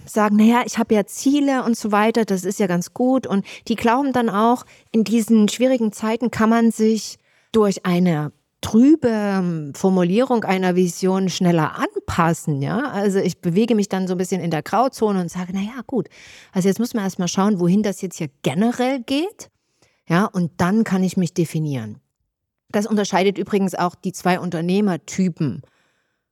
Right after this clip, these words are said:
Die einen Unternehmertypen, die gehören zu den Wegbereitern. Das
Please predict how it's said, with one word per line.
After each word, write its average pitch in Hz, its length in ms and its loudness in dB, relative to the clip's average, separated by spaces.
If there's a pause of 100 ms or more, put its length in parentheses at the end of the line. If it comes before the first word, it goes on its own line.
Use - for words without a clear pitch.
Die - 100 2
einen 226 480 2 (220)
Unternehmertypen, 214 1600 0 (340)
die 202 80 2
gehören 185 320 2
zu 175 140 -4
den 147 420 -4
Wegbereitern. 220 1120 -2 (460)
Das - 480 -6